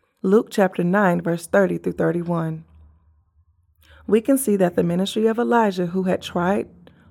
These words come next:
hard to turn around the depraved hearts of the people of Israel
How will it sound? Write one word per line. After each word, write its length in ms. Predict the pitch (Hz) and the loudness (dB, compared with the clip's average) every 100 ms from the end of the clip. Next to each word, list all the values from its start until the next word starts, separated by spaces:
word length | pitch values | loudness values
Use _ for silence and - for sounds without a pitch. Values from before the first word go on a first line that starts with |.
| - | -10
hard 280 | - 180 196 | 2 2 2
to 120 | - | -2
turn 260 | 185 - 202 | -6 -2 0
around 440 | 220 190 190 196 - _ | 2 0 0 -2 -8 _
the 100 | 170 | -4
depraved 480 | 175 - 175 196 214 | -4 -2 0 0 -2
hearts 380 | - 180 - - | -2 0 0 -6
of 100 | 170 | -8
the 80 | |
people 360 | 180 - 175 196 | -8 -10 -6 -4
of 100 | 208 | 0
Israel 580 | 226 208 175 165 165 | 0 0 -4 -6 -8